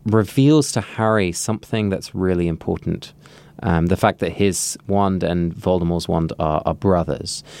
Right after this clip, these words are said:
And this is something Voldemort doesn't even know. And it gives Harry an upper hand at this point where he is so powerless and so, um, inexpert in the world of magic. He carries with him this, this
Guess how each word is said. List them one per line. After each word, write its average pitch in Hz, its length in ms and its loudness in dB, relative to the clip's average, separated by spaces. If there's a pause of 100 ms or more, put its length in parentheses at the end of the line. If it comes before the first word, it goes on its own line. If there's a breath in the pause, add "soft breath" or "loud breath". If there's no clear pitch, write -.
(180 loud breath)
And 98 140 4
this 123 140 2
is 160 80 2
something 117 280 2
Voldemort 90 440 -4
doesn't 80 240 -8
even 78 340 -4
know. 69 420 -2
And 98 120 4
it 90 180 -2
gives 143 360 4
Harry 95 500 0
an 101 220 -6
upper 107 200 -4
hand 82 560 -2 (480 loud breath)
at 110 140 2
this 113 140 2
point 123 300 0
where 104 140 0
he 107 160 -4
is 101 100 0
so 123 200 0
powerless 101 720 -2
and 95 160 -4
so, 104 720 0
um, 82 400 -6 (640 loud breath)
inexpert 117 840 2
in 104 140 -2
the 98 80 2
world 92 260 0
of 90 140 -8
magic. 87 360 -2
He - 200 -6
carries 110 480 0
with 104 160 0
him 92 200 -2
this, - 280 -6
this - 400 -2